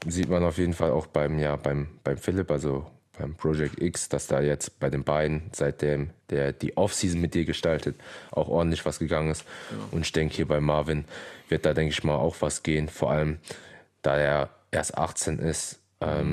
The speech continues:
Speaker 2: Mhm.
Speaker 1: kann er ja bei den Junioren starten, theoretisch.
Speaker 2: Mhm.
Speaker 1: Ähm, und danach noch eine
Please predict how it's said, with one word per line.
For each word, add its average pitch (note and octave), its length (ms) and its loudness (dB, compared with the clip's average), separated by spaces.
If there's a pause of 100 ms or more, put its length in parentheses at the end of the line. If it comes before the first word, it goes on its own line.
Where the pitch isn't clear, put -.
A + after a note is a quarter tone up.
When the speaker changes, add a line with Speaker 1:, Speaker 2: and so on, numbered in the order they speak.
Speaker 2:
Mhm. F2+ 60 -6
Speaker 1:
kann D#2 180 -2
er D#2 60 2
ja D2+ 80 2
bei D2 180 0
den D2 160 0
Junioren E2 420 2
starten, F2+ 720 0 (220)
theoretisch. F2+ 760 -2 (160)
Speaker 2:
Mhm. F#2 400 -4
Speaker 1:
Ähm, D2+ 540 0 (240)
und F2 400 0
danach E2 460 2
noch F2 200 2
eine E2+ 180 2